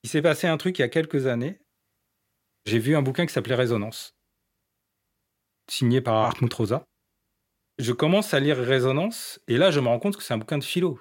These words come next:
C'est pas du tout un bouquin qui parle de son, c'est un bouquin de philo. En fait, il a écrit Résonance en réaction à l'accélération de nos sociétés.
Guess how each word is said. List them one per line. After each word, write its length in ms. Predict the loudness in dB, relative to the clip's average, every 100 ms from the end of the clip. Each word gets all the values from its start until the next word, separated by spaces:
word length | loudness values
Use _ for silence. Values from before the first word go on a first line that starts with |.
| -10
C'est 120 | -4
pas 160 | 0
du 120 | 0 0
tout 140 | 0
un 60 | 0
bouquin 260 | -2 -6
qui 100 | -6
parle 200 | -4 -4
de 80 | -4
son, 180 | -6 -10
c'est 140 | -8
un 20 |
bouquin 240 | -10 -6 -8
de 60 |
philo. 280 | -8 -10 -12 -14 _ _ _ _ _ _ _ _ _ _ _ -6
En 80 | -2
fait, 240 | 0 0
il 120 | 2
a 20 | 2
écrit 300 | 2 0 0
Résonance 720 | 2 0 -2 -4 -8 -12 -14 _ _ _ _ _ _ _ -4
en 160 | 0 2
réaction 720 | 4 2 2 -2 -2 -2 -2
à 120 | 0
l'accélération 720 | 2 0 -2 -2 0 -2 -4 -4
de 60 |
nos 80 | -4
sociétés. 580 | -8 -14 -14 -14 -16